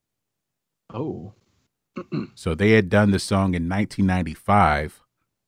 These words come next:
Speaker 2: and, uh, he said when they went on stage, "How you doing? We're the Foo, Foo Fighters,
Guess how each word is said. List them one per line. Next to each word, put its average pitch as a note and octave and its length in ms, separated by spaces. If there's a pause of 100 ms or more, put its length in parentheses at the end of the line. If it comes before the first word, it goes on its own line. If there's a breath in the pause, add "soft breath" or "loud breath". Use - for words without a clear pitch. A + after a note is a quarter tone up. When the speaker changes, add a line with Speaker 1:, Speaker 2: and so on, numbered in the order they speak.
(500)
Speaker 2:
and, E2+ 500
uh, D2+ 520 (2000)
he - 140
said E2+ 540
when E2 200
they E2+ 180
went G2 160
on F#2+ 100
stage, F#2+ 440
"How B2+ 100
you C3 160
doing? A#2 360
We're A2+ 120
the A#2 80
Foo, B2 220
Foo C#3 300
Fighters, C3+ 480